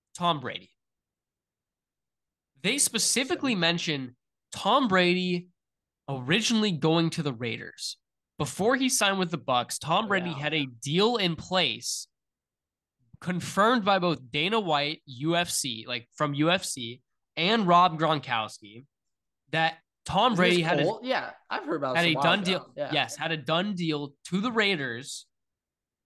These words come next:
Speaker 1: but John Gruden said no. Tom Brady's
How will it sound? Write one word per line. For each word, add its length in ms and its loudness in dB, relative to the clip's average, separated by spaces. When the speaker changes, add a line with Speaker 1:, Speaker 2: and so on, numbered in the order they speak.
Speaker 1:
but 100 0
John 320 4
Gruden 360 2
said 300 -4
no. 120 -8
Tom 280 2
Brady's 540 4